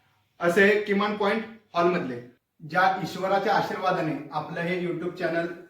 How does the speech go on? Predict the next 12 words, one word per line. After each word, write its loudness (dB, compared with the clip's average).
यशस्वीरित्या -2
चालत -2
आहे, 0
अशा -4
या 0
भगवंताचे -2
हे 0
देवघर -2
आणि -2
देवघरमध्ये 2
सुद्धा 2
बरेचसे 2